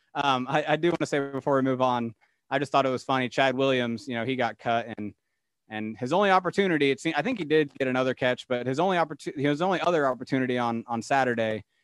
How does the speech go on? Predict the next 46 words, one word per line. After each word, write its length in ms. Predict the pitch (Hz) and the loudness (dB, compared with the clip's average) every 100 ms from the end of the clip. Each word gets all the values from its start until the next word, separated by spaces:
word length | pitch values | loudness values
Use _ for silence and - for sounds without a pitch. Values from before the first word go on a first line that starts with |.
| _ _ _ | _ _ _
he 120 | 127 | -4
was 120 | 127 127 | -2 2
open 360 | 160 160 160 | 4 4 2
on 140 | 147 135 | 2 2
a 60 | |
sideline 580 | 123 160 151 143 131 127 | 0 2 2 2 2 2
route, 360 | 123 123 123 123 | 0 2 2 0
and, 280 | 120 117 117 | -4 -4 -2
uh, 160 | 113 98 - - _ _ _ _ | -2 -4 -12 -20 _ _ _ _
uh, 180 | 110 104 101 | -4 -2 2
Anthony 320 | 143 151 139 | 0 2 0
Gordon, 300 | 131 143 131 | 2 2 2
I 60 | 123 | 0
believe, 280 | 123 120 | 0 -2
just 220 | 113 117 - | -4 -6 0
threw 120 | 135 | 0
it 40 | |
right 200 | 127 139 | 4 4
at 120 | 139 | 4
his 160 | 127 - | 2 0
feet, 260 | 139 127 123 | 0 0 0
and, 240 | 117 120 | -4 -2
and 140 | 123 135 | 0 0
you 60 | |
can 100 | 143 | 2
see 120 | 139 | 2
the 100 | 170 | 2
frustration 600 | 143 143 - 143 139 - 120 110 - _ - | 4 2 2 0 0 -2 -8 -10 -18 _ -6
'Cause 80 | 156 | 0
when 160 | 202 | 2
you're, 260 | 247 214 175 | 4 4 2
when 140 | 156 202 | 0 2
you're 160 | 214 | 4
in 100 | 170 | 4
his 160 | 165 180 | 4 2
position 420 | 139 131 156 127 | 0 0 0 -2
as 80 | 117 | -4
Chad 240 | - 123 | 0 2
Williams, 380 | 117 139 123 107 | 2 0 0 -4
man, 220 | 107 107 | -6 -4
you 100 | 113 | -2
don't 160 | 196 220 | -2 0
get 120 | 190 | 0
a 40 | 175 | 4
lot 180 | 156 | 4
of 140 | 139 | 4